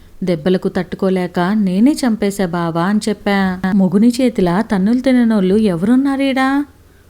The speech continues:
అందరం తన్నులు తిని నోరు మూసుకొని పడున్నోళ్ళమేకా.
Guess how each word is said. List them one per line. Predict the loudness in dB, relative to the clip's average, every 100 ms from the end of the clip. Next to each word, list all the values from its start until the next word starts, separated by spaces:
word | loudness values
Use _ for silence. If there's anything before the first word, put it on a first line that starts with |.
| -6
అందరం | -2 0 0 0 -2 -10 -20 -10
తన్నులు | -6 0 0 2
తిని | 2 2 4
నోరు | 4 2 0
మూసుకొని | 2 0 -2 -4 -2 -2
పడున్నోళ్ళమేకా. | -2 -2 2 2 2 2 0 0 -2 -4 -4